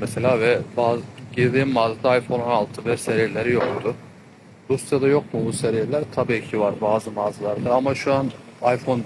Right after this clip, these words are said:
stokları çok fazla değil Rusya'da. Ve fiyatlar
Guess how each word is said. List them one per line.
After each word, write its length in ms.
stokları 560
çok 200
fazla 440
değil 260
Rusya'da. 460
Ve 120
fiyatlar 580